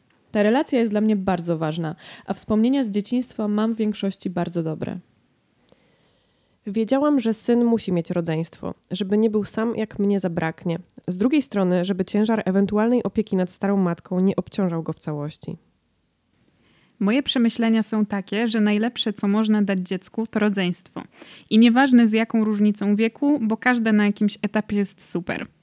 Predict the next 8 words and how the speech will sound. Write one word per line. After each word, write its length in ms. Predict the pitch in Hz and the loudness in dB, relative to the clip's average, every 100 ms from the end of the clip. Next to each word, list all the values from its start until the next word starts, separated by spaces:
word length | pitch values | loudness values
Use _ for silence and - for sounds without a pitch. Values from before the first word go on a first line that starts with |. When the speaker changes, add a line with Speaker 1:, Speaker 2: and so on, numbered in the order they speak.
| _ _ _ _ _ _ _ _ _ _ - | _ _ _ _ _ _ _ _ _ _ -2
Speaker 3:
Na 180 | 214 208 | 0 0
przykład 380 | 254 247 233 | 0 2 2
ja 140 | 247 240 | 4 2
po 220 | 240 226 | 2 0
wysłuchaniu 640 | 214 220 240 214 233 220 | 2 2 2 4 4 4
tych, 400 | 202 208 202 - | 2 0 -2 -4
e, 600 | 220 - 202 202 202 202 202 | -8 -2 0 0 0 -2 -2
cytatów 720 | 226 214 202 190 262 - | -4 -2 -2 -2 -4 -6